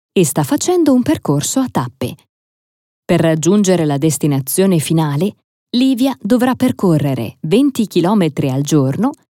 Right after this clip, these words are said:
per i prossimi dieci giorni. Quanta strada avrà percorso alla fine di questo periodo di tempo? La risposta alla domanda è data dal risultato della moltiplicazione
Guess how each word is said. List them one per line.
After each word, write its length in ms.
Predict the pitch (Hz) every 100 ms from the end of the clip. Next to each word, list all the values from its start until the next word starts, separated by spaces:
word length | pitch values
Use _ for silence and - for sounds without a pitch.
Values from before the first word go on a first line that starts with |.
| -
per 140 | 349
i 80 | 339
prossimi 480 | 277 294 - 302 294
dieci 380 | 165 151 - 240
giorni. 500 | 196 131 135 147 143 _ _ _ _ _ _ _ _
Quanta 340 | - 403 403 311
strada 360 | - 269 294 240
avrà 180 | 220 214
percorso 600 | 208 196 214 147 - 151
alla 220 | 139 147
fine 300 | - 285 240
di 120 | 185
questo 340 | 170 240 - 180
periodo 480 | 156 196 233 190
di 120 | 170 156
tempo? 480 | 139 135 123 - - _ _ _ _ _ _ _ _ _ _ _ _ _ 233
La 100 | 262
risposta 540 | 294 - 339 - 196
alla 180 | 147 139
domanda 580 | 143 143 135 147 185 214 _ _
è 140 | - 254
data 340 | 180 151 165
dal 160 | 151 151
risultato 680 | 156 170 226 - 254 -
della 280 | 170 147 135
moltiplicazione 1300 | 151 190 - 156 143 - 135 - 170 147 139 127 98